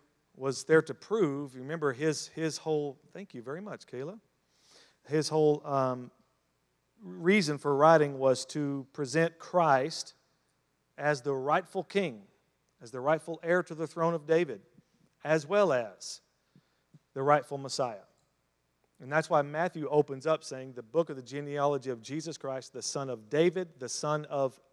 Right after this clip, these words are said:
Abraham." All right, so son of David being the king, and the son of Abraham being a son of promise, of covenant, the one who would redeem Israel.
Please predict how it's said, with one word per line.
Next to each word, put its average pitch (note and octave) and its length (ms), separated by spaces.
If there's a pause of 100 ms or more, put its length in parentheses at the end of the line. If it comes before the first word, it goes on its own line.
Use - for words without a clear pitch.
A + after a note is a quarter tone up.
(140)
Abraham." A#2+ 520 (600)
All A#2+ 60
right, D3 180
so C3+ 280 (240)
son D#3+ 200
of C3 120
David E3+ 400
being D3+ 300
the A#2 80
king, G#3+ 500 (720)
and A#2+ 80
the A#2 60
son D#3+ 240
of D3 80
Abraham D#3 420
being D3 240
a C3 60
son D3+ 260
of - 220
promise, G3 560
of B2+ 200
covenant, F3 440 (580)
the - 60
one D3+ 240
who C#3 320 (760)
would B2+ 220
redeem C3 400
Israel. A#2+ 420